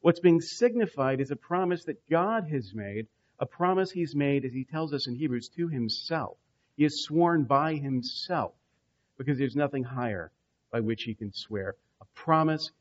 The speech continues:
he intends to keep. The sacraments are signs intended to fill us with hope,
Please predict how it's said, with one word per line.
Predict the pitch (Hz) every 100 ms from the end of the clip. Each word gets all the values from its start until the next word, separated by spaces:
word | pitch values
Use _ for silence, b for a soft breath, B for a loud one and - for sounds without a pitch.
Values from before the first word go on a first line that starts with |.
| _ -
he | 131
intends | 127 127 - 139 131 131 127 - _ _ -
to | 123 - _ _
keep. | 180 117 - _ _ _ _ _ _ _ _ _ _ _ _ _ _ _ _ _ _ _
The | 113
sacraments | - 160 160 151 139 139
are |
signs | 120 - 156 151 151 139
intended | 135 120 156 165 160 147 131 -
to | 139 135 -
fill | 160 143
us | 113 107 - - _ _ _ -
with | 123 -
hope, | 143 120 98